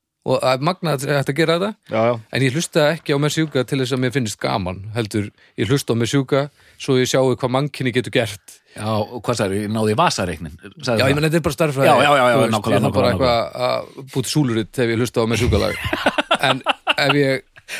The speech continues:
Speaker 3: Áður en þú veist að þú ert búin að opna Excel.
Speaker 1: En ég, um leið og ég byrja að hlusta á þessa plötu, þá pæli ég ekkert í
Speaker 3: Já.
Speaker 1: því að því að þetta er svo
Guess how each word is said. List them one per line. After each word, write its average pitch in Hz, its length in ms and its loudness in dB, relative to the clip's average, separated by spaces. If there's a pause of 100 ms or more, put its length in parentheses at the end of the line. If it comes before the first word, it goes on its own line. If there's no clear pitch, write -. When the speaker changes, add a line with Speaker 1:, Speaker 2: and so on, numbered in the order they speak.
Speaker 3:
Áður 170 160 4
en 170 80 4
þú - 20 2
veist 156 220 0
að 156 80 6
þú - 20 4
ert 147 140 -2
búin 143 100 0
að 147 60 6
opna 143 220 0
Excel. 120 240 -2 (140)
Speaker 1:
En 135 140 0
ég, 139 300 0
um 139 140 -2
leið 165 340 4
og 143 80 2
ég 127 60 -2
byrja 143 180 0
að 147 80 -6
hlusta 165 160 -2
á 160 80 2
þessa 143 120 -4
plötu, 143 280 -4
þá 131 140 -2
pæli 170 260 0
ég 127 80 0
ekkert 127 160 -8
í 156 80 2
Speaker 3:
Já. 110 80 4
Speaker 1:
því 165 160 2
að 135 160 -2
því - 160 -8
að 104 80 -2
þetta 113 220 -8
er 107 100 -8
svo 90 220 -10